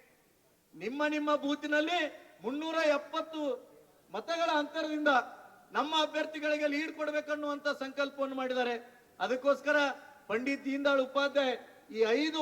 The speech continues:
ವಾರ್ಡ್ನಿಂದ ಬಂದಿರತಕ್ಕಂತ ಕಾರ್ಯಕರ್ತರಲ್ಲಿ ಒಂದೇ ಒಂದು ವಿನಂತಿ, ನಾಳೆಯಿಂದನೇ ತಾವೆಲ್ಲರೂ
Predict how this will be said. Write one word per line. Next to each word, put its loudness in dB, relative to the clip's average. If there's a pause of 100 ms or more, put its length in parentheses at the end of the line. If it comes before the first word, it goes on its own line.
ವಾರ್ಡ್ನಿಂದ 2
ಬಂದಿರತಕ್ಕಂತ -4 (180)
ಕಾರ್ಯಕರ್ತರಲ್ಲಿ -2
ಒಂದೇ 0 (100)
ಒಂದು -8
ವಿನಂತಿ, -4 (560)
ನಾಳೆಯಿಂದನೇ 0 (120)
ತಾವೆಲ್ಲರೂ -2